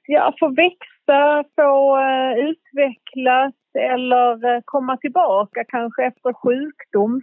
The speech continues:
För hästar har en fantastisk förmåga att, eh, verka avstressande, att få dig att vara här och nu. Samtidigt som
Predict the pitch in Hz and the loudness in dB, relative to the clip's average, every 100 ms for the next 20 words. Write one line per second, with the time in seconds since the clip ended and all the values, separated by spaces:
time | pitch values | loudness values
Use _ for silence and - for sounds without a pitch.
0 | - 240 277 320 - 226 294 285 240 240 | -2 -2 -2 -6 -4 -2 0 0 2 0
1 | 240 220 - - 247 240 320 269 _ _ | 0 -4 -6 -6 -4 -2 -2 -4 _ _
2 | 208 214 - - 190 - 240 254 254 202 | -6 -6 -10 -18 -18 -2 0 2 4 2
3 | 175 190 190 - 208 208 _ - 208 202 | 2 0 0 -2 -6 -6 _ -4 0 0
4 | 202 - - - - 220 240 226 - 196 | -2 -12 -20 -18 -2 0 0 -2 -2 0
5 | 190 - 233 247 262 _ _ 233 208 - | 0 0 0 0 -2 _ _ -8 -8 -8
6 | - 202 190 190 208 254 _ _ - 226 | -6 -4 -2 -2 -2 -2 _ _ -8 -6
7 | 233 - 240 226 214 208 175 208 - 220 | -4 -2 -2 0 -2 -2 -2 -4 -2 -2
8 | 208 202 202 226 190 185 214 226 226 208 | 0 -2 -2 -2 -2 -4 -4 -2 -2 -2
9 | 285 _ - _ _ - 254 294 320 - | -6 _ -20 _ _ -4 -2 -2 -8 -6
10 | 202 190 208 220 - 233 233 220 | -4 -4 -8 -10 -4 -2 -2 -4